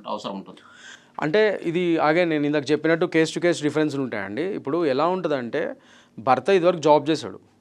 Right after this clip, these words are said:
Speaker 2: ఆ, ఆ టైంలో అలిమోనీ ఇచ్చాడు, అది నడుస్తుంది, మెయింటెనెన్స్ చేస్తున్నాడు. తర్వాత కాలమాన ప్రకారమో దేని వల్లనో అతనికి జాబ్ పోవడమో లేకపోతే ఏదో అయింది, అతను ఆర్థిక ఇబ్బందుల్లో ఇరుక్కున్నాడు. అలాంటప్పుడు, ఆ,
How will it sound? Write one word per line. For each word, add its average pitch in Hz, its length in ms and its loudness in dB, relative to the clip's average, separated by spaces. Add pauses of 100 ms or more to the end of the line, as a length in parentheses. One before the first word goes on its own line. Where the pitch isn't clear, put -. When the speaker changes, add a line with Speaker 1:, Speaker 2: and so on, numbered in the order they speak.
(260)
Speaker 2:
ఆ, 139 380 4
ఆ 139 100 4
టైంలో 170 560 4
అలిమోనీ 156 460 0
ఇచ్చాడు, 165 520 2
అది 143 200 -2
నడుస్తుంది, 147 440 0
మెయింటెనెన్స్ 151 460 0
చేస్తున్నాడు. 127 340 -6 (440)
తర్వాత 185 540 6
కాలమాన 185 360 6
ప్రకారమో 180 400 4
దేని 165 240 2
వల్లనో 180 460 0
అతనికి 151 300 0
జాబ్ 156 300 4
పోవడమో 165 340 4
లేకపోతే 165 220 2
ఏదో 151 100 4
అయింది, 139 320 2
అతను 127 300 -2
ఆర్థిక 139 320 0 (420)
ఇబ్బందుల్లో 151 460 0
ఇరుక్కున్నాడు. 139 440 -2
అలాంటప్పుడు, 180 840 0 (460)
ఆ, 175 280 10